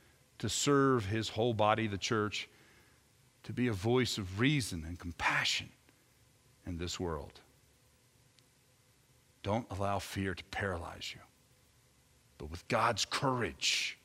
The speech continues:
meditating on his word, change the world right where you are.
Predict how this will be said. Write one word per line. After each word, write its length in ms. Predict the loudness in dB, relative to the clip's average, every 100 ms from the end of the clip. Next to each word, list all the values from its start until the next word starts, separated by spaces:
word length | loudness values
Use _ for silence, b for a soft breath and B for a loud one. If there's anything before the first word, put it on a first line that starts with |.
| _ _ _ _ _ _ -2
meditating 640 | 4 6 6 4 2 4
on 120 | 4 2
his 140 | 0
word, 400 | -2 -2 -6 -12 -20 _ _ _ _ _ _ _ _ _ -4
change 640 | 0 4 4 2 0 -2
the 100 | -4
world 680 | 0 2 0 -2 -12 -20 -20 -20 _ _ _ _ _ _ _ _ _ _ -8
right 200 | -4 -4
where 160 | -4 -6
you 240 | -6 -6
are. 360 | -8 -12 -14